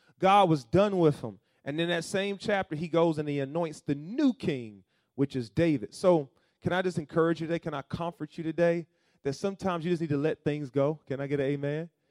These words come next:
You gotta just get rid of it. Say, "Lord, I'm just gonna send it back home. If you tell me I don't need it, I don't need it. I, I thought I needed it. I posted on Instagram that I need it, but now I'm finding out I don't really need it." So with that being said, there's a couple ways that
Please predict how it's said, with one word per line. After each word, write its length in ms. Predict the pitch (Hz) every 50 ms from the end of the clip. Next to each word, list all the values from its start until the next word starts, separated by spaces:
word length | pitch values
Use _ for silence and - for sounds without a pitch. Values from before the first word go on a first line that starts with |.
| _ _ _ _ _ _
You 120 | - 143
gotta 180 | - 190 175 170
just 160 | 151 143 123
get 160 | - 175 165
rid 180 | 147 147 165 165
of 120 | 170 165
it. 20 | 143
Say, 160 | - 180 156
"Lord, 240 | 151 147 160 170 160
I'm 120 | 165 170
just 100 | 156 -
gonna 120 | - 139 135
send 280 | - - 165 165 165
it 80 | 160 151
back 220 | 165 160 160 160
home. 280 | 151 165 156 143 127 -
If 140 | - 131 120
you 80 | 151 175
tell 240 | 160 - 185 180
me 140 | 180 180 175
I 120 | 175 180 180
don't 220 | 185 190 180 175
need 240 | 180 185 196 202 208
it, 80 | 208 - -
I 160 | 147 151 156
don't 320 | 160 160 170 170 131 139
need 180 | 160 160 151 131
it. 120 | 120 - -
I, 300 | - 135 160 - 135 151
I 40 | 170
thought 300 | - - 190 196 214 214
I 140 | 202 180 170
needed 320 | 160 151 143 143 139 143
it. 120 | 156 - - _ _ _ _ _
I 120 | - 139 156
posted 380 | - 185 180 180 180 - 190
on 140 | 180 180 180
Instagram 540 | 202 220 220 - - 165 151 170 160 160 156
that 120 | 151 139
I 120 | 143 143 143
need 180 | 147 143 147
it, 60 | 156 135
but 120 | 135 131
now 160 | 143 160 180
I'm 60 | 180
finding 300 | 165 - 165 160 160 165
out 80 | 117 -
I 100 | 127 139
don't 240 | 156 165 156 98 127
really 260 | 135 147 147 156 151
need 240 | 139 139 147 151 127
it." 140 | 113 - - _ _ _ _ _ _ _ _ _ _
So 320 | - - 190 180 170 165
with 200 | 147 143 170 -
that 240 | - 208 202 - 170
being 200 | 185 180 175 170
said, 420 | 139 - - 180 160 139 - - -
there's 160 | 175 185 165
a 40 | 156
couple 400 | - - 226 - - 220 208 160
ways 320 | 180 180 175 175 170 147
that 200 | 160 156 127 -